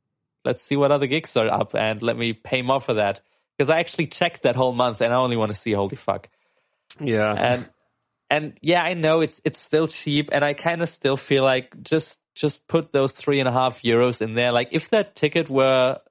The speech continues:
Speaker 1: uh, would have been, like, twenty-one or twenty-two euros with no membership fee, like, visible, this wouldn't be a topic on this <laughs> show right now.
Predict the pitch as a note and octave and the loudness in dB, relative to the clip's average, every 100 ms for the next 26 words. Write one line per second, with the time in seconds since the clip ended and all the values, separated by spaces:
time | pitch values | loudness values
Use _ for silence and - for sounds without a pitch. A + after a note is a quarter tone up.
0 | - - - C#3+ D3 G#2+ C3 C#3 C#3 - | -12 -6 0 2 2 0 0 0 0 -2
1 | B2 A#2+ A#2 - - B2+ B2 A2 A2+ B2+ | 0 0 -2 -4 -4 -2 2 2 0 -6
2 | C#3 _ _ - A#2 - C3 B2 G#2+ A#2+ | -12 _ _ -6 -6 -4 -4 -4 -4 -4
3 | B2 A2+ A2+ A#2 B2+ - _ _ _ B2+ | 0 2 4 2 0 -8 _ _ _ -2
4 | A#2 A#2+ C#3 E3 C#3+ C#3+ D3+ - D#3 D3 | -2 2 2 2 -2 0 0 0 -2 -2
5 | - - C#3+ C#3+ C3 A#2+ - G#2 B2 B2 | -6 -2 0 2 2 2 -2 0 0 2
6 | C3+ D3 D3+ D#3+ D#3+ _ _ _ _ - | 0 2 2 2 -2 _ _ _ _ -10
7 | A2+ D#3+ - F#3+ E3+ C#3 C3 A2+ C3 B2+ | -2 0 2 2 2 0 0 0 0 0
8 | A#2 G#2 G2 G#2 - - C3 A2 F#2+ F#2 | -2 -4 -4 -6 -6 -2 0 0 -2 -4
9 | G2 G2 | -6 -6